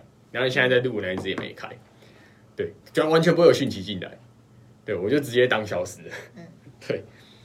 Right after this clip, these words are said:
Speaker 1: 所以环境，环-，你可以从环境着手，提升效率，从时间着手。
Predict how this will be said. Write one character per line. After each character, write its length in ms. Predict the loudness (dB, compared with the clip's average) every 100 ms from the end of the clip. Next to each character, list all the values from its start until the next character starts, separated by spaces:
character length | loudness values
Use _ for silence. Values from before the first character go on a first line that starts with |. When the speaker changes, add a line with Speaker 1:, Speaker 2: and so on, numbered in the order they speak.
| 0
Speaker 1:
所 140 | 6
以 40 |
环 200 | 8 8
境， 260 | 4 2 2
环-， 200 | 0 2
你 80 | 6
可 100 | 8
以 40 | 8
从 200 | 6 4
环 160 | 2
境 180 | 4 0
着 200 | 0 0
手， 280 | 0 -4 -6 -18 _ _ _
提 160 | -10 -2
升 140 | 0
效 160 | 2 2
率， 100 | 0
从 200 | -4 -8
时 200 | -8 -4
间 180 | -2 -2
着 200 | -4 -6
手。 200 | -8 -12